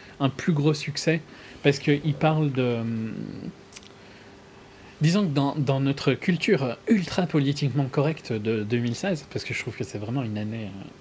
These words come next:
excessivement lourde sur ce point, euh, à un moment, il parle de viol, tu vois.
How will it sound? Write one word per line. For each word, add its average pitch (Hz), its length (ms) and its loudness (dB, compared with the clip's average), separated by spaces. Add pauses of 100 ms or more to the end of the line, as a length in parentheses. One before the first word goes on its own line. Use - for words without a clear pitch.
excessivement 120 600 -4
lourde 113 240 -6
sur - 160 -8
ce - 100 -6
point, 147 200 -6 (800)
euh, 117 640 0 (840)
à 156 60 6
un 135 100 4
moment, 170 300 4
il 143 80 2
parle 127 240 2
de 123 100 2
viol, 135 540 2
tu - 120 -8
vois. 117 140 -2